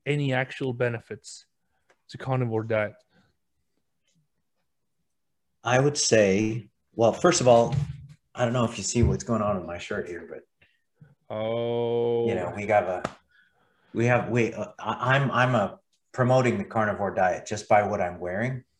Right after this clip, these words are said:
Speaker 2: you know? So, you know, I, I'm gonna be doing a project with Sean Baker and, uh, that Saladino bro. I f-, I'm forgetting his first name. What's his first name?
Speaker 1: Paul?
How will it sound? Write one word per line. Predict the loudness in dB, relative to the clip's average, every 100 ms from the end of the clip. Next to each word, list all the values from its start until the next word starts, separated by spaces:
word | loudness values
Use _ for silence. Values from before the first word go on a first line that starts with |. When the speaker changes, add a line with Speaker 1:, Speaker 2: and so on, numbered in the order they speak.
| _
Speaker 2:
you | -10
know? | -6 -6 -6 -14 _ _ _ _ -16
So, | -6 -4 -4 -8 -16 _ _ _ _ _ _ _ _ _ _ _ -10
you | -8
know, | -6
I, | -6 -4
I'm | -2 0
gonna | 0 0
be | -2 -4 -2
doing | -2 -2
a |
project | 2 2 4 0 -2
with | -8
Sean | -6 -2 0 0
Baker | 0 0 0 0 -2
and, | -4 -6 -4
uh, | -4 -4 -8 -12 _ _ _ _ _ _ _ -12
that | -8
Saladino | 0 2 2 0 0 0 -2 0
bro. | 2 2 0 -6 _
I | -14
f-, | -8
I'm | -8
forgetting | -6 -4 -2 -2
his | -6 -12
first | -10 -10 -10
name. | -12 -12 -12
What's | -16
his | -18 -16
first | -16 -14
name? | -14 -16 -18 _ _ _ _ _
Speaker 1:
Paul? | -2 -2 -6